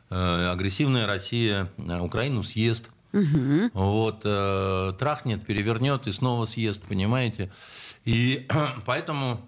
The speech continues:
Speaker 1: ну вот как вот, э, э, то же самое кричит, э, Прибалтика, Польша, там, еще и Грузия, так сказать, и так далее.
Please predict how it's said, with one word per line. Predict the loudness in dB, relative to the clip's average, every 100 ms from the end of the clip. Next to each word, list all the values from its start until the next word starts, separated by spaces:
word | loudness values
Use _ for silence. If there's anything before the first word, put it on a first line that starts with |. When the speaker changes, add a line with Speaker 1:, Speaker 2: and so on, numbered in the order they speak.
| -2
Speaker 1:
ну | 0
вот | 0
как | 0 -4 -4
вот, | -14 -10
э, | -8 -6 -8 -10 -12 -16 _ _ -20 -20 -20 _ -20 _ -12
э, | -8 -8 -8 -8 -6 -6 -4 -4 -2
то | 0
же | 0
самое | 2 0 0 -2
кричит, | -2 -4 -4 -6 -2
э, | 0 0
Прибалтика, | 0 -2 0 0 -2 -6 -6
Польша, | -2 0 0 -2
там, | -2 -2 0
еще | -2 -2
и | -2 0 0 0
Грузия, | 2 4 4 2 0
так | -2 -8
сказать, | -4 0 0 0
и |
так | -2 -2
далее. | -2 -4 -8